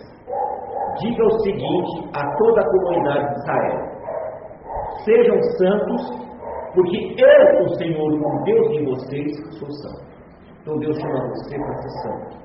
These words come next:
E ele se iguala quase a você, que eu sou santo, então tem que ser santo, né?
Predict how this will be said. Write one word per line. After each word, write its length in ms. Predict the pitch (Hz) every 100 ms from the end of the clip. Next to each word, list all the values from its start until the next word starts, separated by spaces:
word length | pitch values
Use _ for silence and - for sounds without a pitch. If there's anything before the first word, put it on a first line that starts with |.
| - - - - - - - - -
E 160 | 139
ele 200 | 202 208
se 80 | 208
iguala 440 | 165 175 208 208 -
quase 300 | 220 269 -
a 40 |
você, 320 | 160 302 196 185 - - - -
que 120 | - 190
eu 220 | 277 -
sou 120 | 165 -
santo, 200 | 190 202
então 180 | 208 -
tem 100 | -
que 100 | -
ser 120 | 262
santo, 360 | - - - - - - - - - -
né? 100 | 117